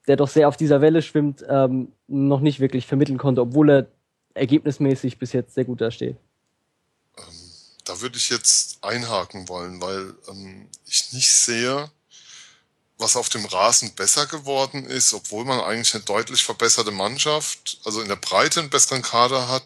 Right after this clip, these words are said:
Speaker 2: Man hat ja diesen neuen H-, H S V Plus, man hat die kühne Million, man hat einige Spieler eingekauft, ähm, Holtby saß auf der Reservebank, um jetzt mal einen dieser neuen zu nennen. Ähm, man hat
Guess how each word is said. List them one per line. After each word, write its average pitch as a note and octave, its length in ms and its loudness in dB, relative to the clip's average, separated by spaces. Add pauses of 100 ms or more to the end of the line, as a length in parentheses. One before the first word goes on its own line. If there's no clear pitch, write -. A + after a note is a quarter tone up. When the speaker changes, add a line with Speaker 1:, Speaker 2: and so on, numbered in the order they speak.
Speaker 2:
Man A2 120 -4
hat A2 100 -2
ja A2 80 2
diesen G2+ 600 -4 (100)
neuen G#2 420 -4
H-, G2 220 -2
H G#2 100 2
S G2+ 120 2
V G2+ 180 -2
Plus, - 580 2 (640)
man G#2+ 140 0
hat A#2 120 -2 (120)
die - 80 0
kühne F#3 320 2
Million, D#3 640 2
man A#2+ 140 2
hat A#2+ 180 -4
einige A2+ 300 -2
Spieler D#3 360 0
eingekauft, C#3 800 0
ähm, A2+ 420 -4
Holtby C#3 360 -2
saß B2+ 260 4
auf B2+ 160 -6
der G2 140 -6
Reservebank, D#3+ 800 -2
um D3+ 80 -8
jetzt C#3+ 220 -8
mal B2+ 200 0
einen C3 160 -2
dieser C3 220 -2
neuen B2 260 0
zu B2+ 140 2
nennen. A#2+ 400 -4 (680)
Ähm, A2 800 2 (560)
man G#2+ 240 0
hat A2 160 -2